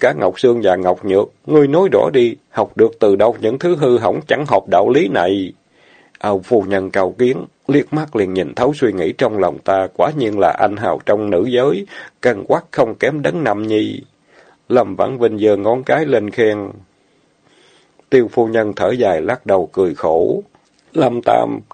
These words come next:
không phải là ta cố ý làm khó ngươi, nhưng Tiêu gia ta cô nữ quả mẫu, một nhà ba người nữ tử, giống là rất dễ gây chú ý. Những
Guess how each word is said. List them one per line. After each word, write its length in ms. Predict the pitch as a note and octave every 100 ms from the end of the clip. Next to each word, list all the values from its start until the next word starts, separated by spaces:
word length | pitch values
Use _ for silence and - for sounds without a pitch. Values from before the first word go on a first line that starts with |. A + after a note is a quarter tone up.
| -
không 200 | C#3 A#2
phải 140 | F#2+
là 180 | - G2+ -
ta 140 | G#2 G#2+
cố 180 | A#2+ C3+
ý 100 | F3+
làm 240 | - G#2 D#2
khó 220 | B2 C#3 E3
ngươi, 260 | A#2 A2 G#2+ - - -
nhưng 260 | D3+ A#2+
Tiêu 240 | B2 B2 B2
gia 240 | A#2 A2
ta 240 | G#2 A2+ G#2+
cô 200 | - A#2
nữ 220 | G#2 F2+ D3
quả 220 | - G2
mẫu, 320 | D3 F2+ G2 F3
một 260 | A2+ G2 B2
nhà 220 | G2+ D#2+
ba 220 | A2+ A#2
người 240 | A#2 G2
nữ 240 | E2+ F2 C#3+
tử, 240 | D3 - F2+
giống 240 | D#2 E2 E3+
là 140 | F2+ -
rất 140 | - -
dễ 180 | E2 D3
gây 220 | A#2+ A#2 G#2+
chú 200 | C#3 D3+
ý. 280 | D#3+ F#3+ A#3 _ _ _ _ _ _ _
Những 240 | G#2+ G2